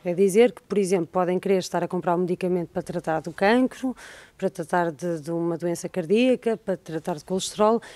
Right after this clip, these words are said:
e estarem a comprar um medicamento que não tem nada. Pode ser uma mistura de água com açúcar, pode ter os ingredientes todos trocados. E neste momento,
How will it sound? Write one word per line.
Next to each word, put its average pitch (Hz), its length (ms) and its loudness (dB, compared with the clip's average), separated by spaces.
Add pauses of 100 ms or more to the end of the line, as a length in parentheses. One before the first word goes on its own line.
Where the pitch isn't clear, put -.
(120)
e - 60 -16
estarem 226 260 6
a 226 40 0
comprar 220 360 4
um 226 100 0
medicamento 220 460 2
que - 120 -4
não 226 160 2
tem 226 320 2 (460)
nada. 190 400 4 (160)
Pode 175 400 -2
ser 196 220 0
uma 202 180 4
mistura 214 360 0
de 214 40 4
água 226 220 4
com 220 80 -2
açúcar, 226 560 0 (340)
pode 208 180 2
ter 226 80 6
os 190 140 2
ingredientes 202 520 2
todos 202 200 -2
trocados. 220 680 -2 (100)
E 196 220 6
neste 226 340 6
momento, 190 440 2